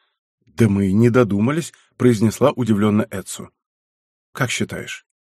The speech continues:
ты лучше их знаешь?» «Может, как ни странно. Представим доказательства нашей работы. Мы ведь не сидели без дела», откликнулся Рафу.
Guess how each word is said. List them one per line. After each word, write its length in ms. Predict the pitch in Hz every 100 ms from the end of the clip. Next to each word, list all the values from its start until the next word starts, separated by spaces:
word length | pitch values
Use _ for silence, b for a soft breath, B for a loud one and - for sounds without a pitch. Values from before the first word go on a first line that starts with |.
| _ _ _ _ _
ты 160 | - 120
лучше 380 | 131 190 - 117
их 100 | 90
знаешь?» 420 | 90 - - - _ _ _ _ _ _ _ _ _ _ _ -
«Может, 480 | 90 95 107 139 170
как 220 | 135 113
ни 80 | 101
странно. 520 | - 92 85 67 - _ _ _ _ _ _
Представим 600 | - 110 - 170 185 160
доказательства 760 | 139 135 117 117 123 151 - 151
нашей 320 | 117 107 123
работы. 560 | 113 110 147 110 - - _ b b
Мы 120 | - 120
ведь 180 | 120
не 80 | 127
сидели 360 | 117 117 139 185
без 220 | 131 101
дела», 360 | 101 92 85 - _
откликнулся 680 | 107 110 104 98 92 - 92
Рафу. 340 | 87 - -